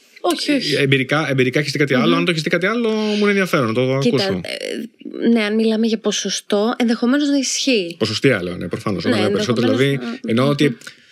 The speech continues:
Speaker 2: από τις εκατό γυναίκες που θα βρεις στην τύχη στο δρόμο, οι περισσότερες θα θέλανε κάποια στιγμή στη ζωή τους να κάνουν ένα παιδί, αυτό εννοώ. Το να παντρευτούν ή όχι και αυτό, αλλά άστο πιο κάτω,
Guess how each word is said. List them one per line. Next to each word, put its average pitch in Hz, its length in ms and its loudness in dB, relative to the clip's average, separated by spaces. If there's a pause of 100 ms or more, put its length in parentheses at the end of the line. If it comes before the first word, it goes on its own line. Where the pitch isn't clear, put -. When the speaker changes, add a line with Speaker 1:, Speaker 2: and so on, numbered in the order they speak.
(180)
Speaker 2:
από - 180 -2
τις - 120 -4
εκατό 139 260 2
γυναίκες 135 380 0
που - 60 -10
θα 127 100 2
βρεις 127 180 2
στην 123 120 -2
τύχη 110 840 0 (600)
στο - 160 -2
δρόμο, 165 540 0 (380)
οι - 80 -2
περισσότερες 190 640 0
θα 175 120 -4
θέλανε 202 240 0
κάποια 196 100 -2
στιγμή 190 180 2
στη 240 80 0
ζωή - 20 -2
τους 226 100 0
να 208 40 -2
κάνουν 208 160 0
ένα 180 120 2
παιδί, 147 120 2
αυτό 117 200 0
εννοώ. 101 280 -2 (120)
Το 151 80 0
να 143 80 0
παντρευτούν 147 360 -2
ή 202 40 2
όχι 196 380 -2 (140)
και 156 100 0
αυτό, 180 160 -2
αλλά 202 320 0
άστο 165 340 0
πιο 120 180 2
κάτω, 151 400 -2